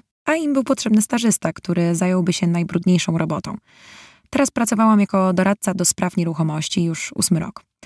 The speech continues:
Kierownik stawiał na rozwój pracowników, dlatego bardzo często jeździliśmy na szkolenia lub uczestniczyliśmy w konferencjach online.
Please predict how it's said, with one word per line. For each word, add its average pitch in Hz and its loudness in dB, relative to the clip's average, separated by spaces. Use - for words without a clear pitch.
Kierownik 269 0
stawiał 202 2
na 190 4
rozwój 175 2
pracowników, 175 0
dlatego 196 0
bardzo 190 -2
często 185 0
jeździliśmy 175 0
na 156 -2
szkolenia 180 2
lub 170 -2
uczestniczyliśmy 180 0
w - -12
konferencjach 165 -4
online. 160 -6